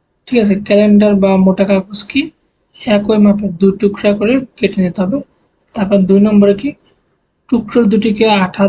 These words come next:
দিয়ে পরস্পরের সাথে কি লাগিয়ে দাও, তাহলে কি স্কেলের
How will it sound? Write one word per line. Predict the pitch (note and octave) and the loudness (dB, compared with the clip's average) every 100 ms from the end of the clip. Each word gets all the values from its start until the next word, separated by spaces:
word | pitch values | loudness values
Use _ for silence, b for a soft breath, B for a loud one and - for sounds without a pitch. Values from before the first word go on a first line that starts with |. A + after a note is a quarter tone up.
| F#3+ | 2
দিয়ে | G3+ A#3 A#3 | 2 2 0
পরস্পরের | G3 G3 - G#3 G3+ | 0 0 0 -2 0
সাথে | G3 - | -2 -4
কি | - F#3 _ _ _ _ - F3+ | -4 -8 _ _ _ _ 0 0
লাগিয়ে | E3+ E3+ F3 E3 | 0 0 -2 0
দাও, | G3 B3 - _ _ _ | -2 -2 -8 _ _ _
তাহলে | A3+ G3 F#3+ F#3 | -4 0 2 0
কি | G3+ G3+ G3 | -2 -2 -4
স্কেলের | - G3+ G3 | -4 0 0